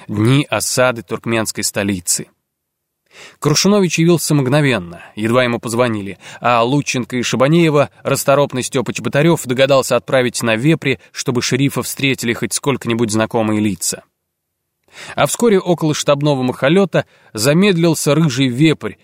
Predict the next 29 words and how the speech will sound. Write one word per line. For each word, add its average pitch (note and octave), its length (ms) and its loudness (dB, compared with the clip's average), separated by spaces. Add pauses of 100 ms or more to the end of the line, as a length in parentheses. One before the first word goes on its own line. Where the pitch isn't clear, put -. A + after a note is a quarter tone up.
(100)
с - 180 -4
иссечённой C#3 840 -2
песком B2 440 -2
роговицей A#2 500 -2
на A2 120 2
обшивке. - 540 -6 (480)
Видимо, A2+ 600 0
немало A#2 480 0
пришлось G#2 400 -8
побывать A2 420 2
этой G#2+ 280 -8 (200)
покорной A2 560 0
зверушке A2 520 -2
под A2 120 -2
обстрелом. G#2+ 640 -2 (1300)
И D3 80 2
он G#3 160 4
вошёл, C3+ 520 0 (400)
невысокий A2+ 600 -2
Ньюфаундленд, D3+ 880 0 (200)
в - 80 -20
каком-то F3+ 380 0
невообразимом C#3 760 2
мятом B2+ 440 -2
балахоне D3+ 600 2
с - 100 -4
цветочком C#3 840 -2
на B2+ 100 0
груди, A#2 500 2